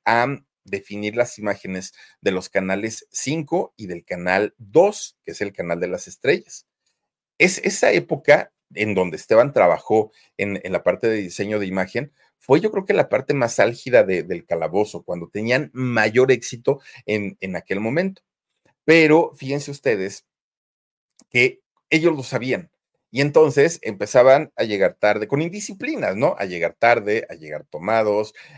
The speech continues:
eh, a pedir aum-, ah, porque eso sí, como pedían aumento a cada cinco minutos, ¿eh? Ellos estaban pide y pide y pide, eh, aumento. Bueno,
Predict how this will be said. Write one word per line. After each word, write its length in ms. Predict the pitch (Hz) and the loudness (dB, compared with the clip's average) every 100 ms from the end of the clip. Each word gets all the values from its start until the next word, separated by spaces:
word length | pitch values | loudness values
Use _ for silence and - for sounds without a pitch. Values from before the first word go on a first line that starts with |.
| - | -4
eh, 200 | 120 - | -2 0
a 160 | 120 - | 0 0
pedir 280 | 120 120 | 0 4
aum-, 160 | 120 123 | 4 4
ah, 320 | 143 196 262 247 | 4 6 4 0
porque 220 | 226 - | -2 -4
eso 160 | 110 | -8
sí, 140 | 104 104 | -8 -4
como 260 | 117 - | -2 -2
pedían 260 | 101 98 110 | -2 -4 -2
aumento 540 | 107 101 107 110 135 - | -2 -2 -6 0 -2 0
a 140 | 87 | -6
cada 340 | - 101 113 135 | -4 -2 0 -2
cinco 400 | - 113 110 104 | -4 -10 -6 -6
minutos, 480 | 87 85 73 65 - | -6 -12 -14 -8 -6
¿eh? 120 | - - - - | -6 -10 -14 -6
Ellos 260 | 117 113 | -4 -4
estaban 380 | 95 95 101 98 | -6 -4 -4 -6
pide 180 | 107 101 | -10 -10
y 40 | |
pide 220 | 95 101 92 | -10 -12 -12
y 40 | |
pide, 380 | 95 95 92 - | -10 -8 -6 -6
eh, 340 | 90 87 82 - | -8 -6 -8 -6
aumento. 480 | 85 87 80 73 _ _ | -8 -8 -12 -16 _ _
Bueno, 300 | 92 85 | -8 -8